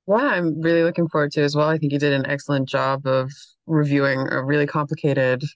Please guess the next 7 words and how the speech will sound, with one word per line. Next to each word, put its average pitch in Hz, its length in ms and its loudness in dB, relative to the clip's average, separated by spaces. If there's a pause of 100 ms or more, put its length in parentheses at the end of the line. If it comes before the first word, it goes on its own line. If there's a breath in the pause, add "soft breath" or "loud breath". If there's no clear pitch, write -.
topic 151 420 -2 (140)
in 170 120 0
a 151 140 2
short 185 300 0
time 175 260 -2
frame, 135 240 0
really. 139 400 2